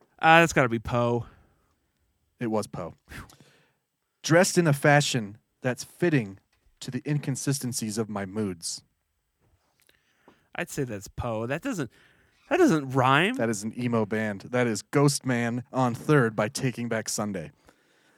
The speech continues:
Speaker 1: Wow. That's,
Speaker 2: Co-
Speaker 1: that's a lot of, that's a lot of, uh,
Speaker 2: <laughs>
Speaker 1: lyrics to be.
Speaker 2: It's a good band, and it's a good song, actually.
Speaker 1: All right, all right.
Speaker 2: Uh, "Come let the burial rite be read, the funeral song be sung,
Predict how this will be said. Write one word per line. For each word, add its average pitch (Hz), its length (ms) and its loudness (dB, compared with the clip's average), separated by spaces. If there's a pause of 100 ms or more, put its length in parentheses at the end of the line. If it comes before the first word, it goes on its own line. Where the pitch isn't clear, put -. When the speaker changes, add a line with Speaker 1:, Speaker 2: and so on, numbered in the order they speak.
(100)
Speaker 1:
Wow. 101 320 -8 (560)
That's, 147 180 0
Speaker 2:
Co- 185 180 6
Speaker 1:
that's 151 200 6
a 160 60 8
lot 143 260 8
of, 135 220 4
that's 143 200 2
a 165 60 2
lot 135 300 8
of, 135 180 2
uh, 120 260 6
Speaker 2:
<laughs> 117 40 2
Speaker 1:
lyrics 131 480 4
to - 120 -4
be. 247 200 4 (1200)
Speaker 2:
It's 156 120 -2
a - 20 -2
good 165 160 0
band, 117 400 -4
and 127 180 0
it's 131 160 -2
a - 20 -18
good 147 140 2
song, 117 240 0
actually. 92 300 -10
Speaker 1:
All 127 100 -4
right, 156 140 -6
all 139 120 -10
right. 165 280 -12
Speaker 2:
Uh, 131 240 6
"Come 202 260 6
let 185 200 4
the 156 80 4
burial 147 480 8
rite 139 300 4
be 131 120 2
read, 113 540 2
the 117 100 -2
funeral 131 500 2
song 120 360 0
be 110 120 -8
sung, 95 460 -4